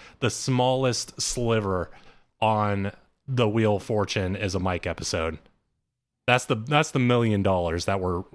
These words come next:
hoping for. But you know we're gonna get more Snooki episodes or more Vinny episodes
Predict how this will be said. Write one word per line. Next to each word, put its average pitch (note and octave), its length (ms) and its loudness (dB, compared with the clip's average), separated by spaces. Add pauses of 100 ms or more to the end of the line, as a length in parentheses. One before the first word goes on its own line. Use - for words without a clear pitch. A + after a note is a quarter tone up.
hoping F#2+ 380 -2
for. D#2 300 -8 (520)
But B2 100 2
you A#2+ 140 2
know B2+ 180 6
we're A2+ 140 0
gonna G2+ 200 0
get F#2+ 300 -2 (720)
more G2+ 240 0
Snooki F2+ 500 -2
episodes E2 540 -4
or F#2+ 160 -2
more F2 260 -2
Vinny E2+ 320 -4
episodes D#2+ 640 -6